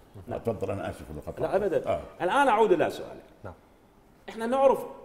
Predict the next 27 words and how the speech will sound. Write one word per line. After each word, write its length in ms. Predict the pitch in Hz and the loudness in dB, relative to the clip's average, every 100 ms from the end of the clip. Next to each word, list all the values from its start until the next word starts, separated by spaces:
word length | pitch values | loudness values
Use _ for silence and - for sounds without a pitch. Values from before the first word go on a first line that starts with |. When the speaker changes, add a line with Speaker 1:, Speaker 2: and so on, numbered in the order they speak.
| - | -10
Speaker 1:
أن 160 | 160 170 | -6 -4
النظم 380 | 175 247 262 | -2 0 0
السياسية 600 | 185 - 143 131 - 151 139 | -2 -2 -2 -4 -4 -6 -4
اللي 260 | 117 117 | -4 -8
أسسها 380 | 117 - 110 127 | -10 -12 -8 -8
البريطانيين، 840 | 104 104 107 113 107 107 110 92 - - - _ _ - | -4 -4 -4 -4 -6 -6 -8 -10 -12 -20 -20 _ _ -20
سواء 440 | - 240 233 214 | -8 0 2 0
في 200 | - 190 | 0 0
العراق، 840 | 147 147 143 143 143 143 - - - | 0 0 2 4 2 0 -4 -14 -18
في 180 | 107 | -12
شرق 160 | 127 - 123 | -10 -10 -10
الأردن، 720 | 104 123 120 127 127 127 123 - - - - | -8 -8 -6 -4 -4 -6 -10 -18 -20 -20 -20
وحتى 500 | 110 208 - 151 147 - | -6 -6 -2 -2 -2 -6
في 100 | 131 | -8
سوريا 320 | 123 139 123 | -2 0 0
الجديدة، 500 | 107 98 123 123 92 - - - _ - | -2 -8 -12 -10 -10 -12 -18 -20 _ -14
يعني 220 | 120 135 - | -10 -10 -6
كانت 260 | 196 202 185 - - - | -2 -2 -2 -8 -14 -14
تقوم 480 | - 175 180 175 - - - _ _ - - | -10 -4 -4 -4 -16 -20 -20 _ _ -20 -20
تحت 140 | 98 104 | -16 -14
الفرنسيين، 500 | 113 117 113 120 127 | -4 -4 -4 -10 -8
كانت 260 | 196 185 | -8 -8
تقوم 200 | 143 170 | -10 -10
على 160 | 123 127 | -10 -8
نظم 320 | 151 151 127 | -8 -10 -8
مدنية 440 | 104 104 104 113 107 | -4 -4 -6 -8 -8
الطابع. 480 | 98 - 73 73 | -12 -14 -14 -14